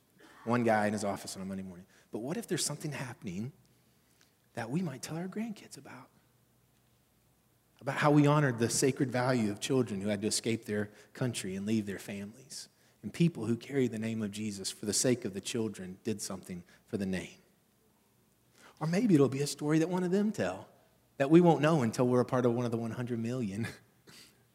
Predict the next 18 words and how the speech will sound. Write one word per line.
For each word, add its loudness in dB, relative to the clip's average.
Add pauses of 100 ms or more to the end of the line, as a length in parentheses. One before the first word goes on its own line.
(720)
Where 6
one 6
of 4
them 6
becomes 2
a 0
grandfather -6
that -8
pours 0
into -4
a -4
granddaughter -6
that -14
does -6
some -6
great -2
thing -10
to -16